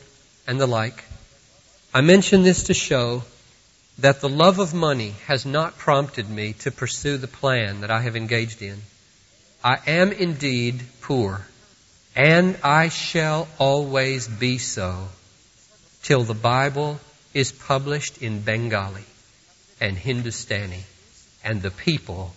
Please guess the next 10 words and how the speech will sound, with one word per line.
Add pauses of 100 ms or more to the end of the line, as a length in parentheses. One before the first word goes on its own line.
(300)
want (100)
no
further (600)
instruction. (3500)
Now
that
is
a
radical
call